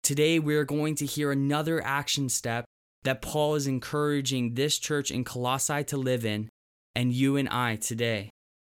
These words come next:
I hope something that you hear today will encourage you to dive deeper into not only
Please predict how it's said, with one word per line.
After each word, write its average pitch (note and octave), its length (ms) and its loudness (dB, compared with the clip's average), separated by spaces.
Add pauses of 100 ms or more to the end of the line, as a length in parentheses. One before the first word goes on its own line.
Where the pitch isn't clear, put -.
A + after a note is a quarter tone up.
(280)
I C3+ 100 0
hope D#3 240 2
something D#3 380 0
that D#3 120 2
you C#3+ 140 0
hear C#3 240 0
today B2 380 0
will B2 220 0
encourage C#3 600 0
you A2 260 0 (200)
to C#3 120 -2
dive C3+ 340 0
deeper C#3+ 400 0
into B2+ 500 -2 (240)
not C#3 260 0
only D3+ 420 -2